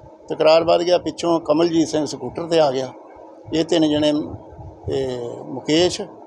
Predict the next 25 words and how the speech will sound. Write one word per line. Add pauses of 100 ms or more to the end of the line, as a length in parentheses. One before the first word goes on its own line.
(120)
ਉਹਦੀ
ਲੜਕੀ
ਅੰਜਲੀ (480)
ਤੇ (500)
ਮੁਕੇਸ਼
ਦਾ
ਭਰਾ, (240)
ਇਹ
ਗੱਡੀ
'ਤੇ
ਸੀ। (340)
ਉੱਥੋਂ
ਫਿਰ
ਇਹਨਾਂ
ਨੇ
ਮੇਰੇ
'ਤੇ (840)
ਉਕਸਾਇਆ,
ਇਹਨੇ (600)
ਉਤਰ
ਗਏ
ਵੀ
ਗੱਡੀ
'ਚੋਂ
ਸਾਰੇ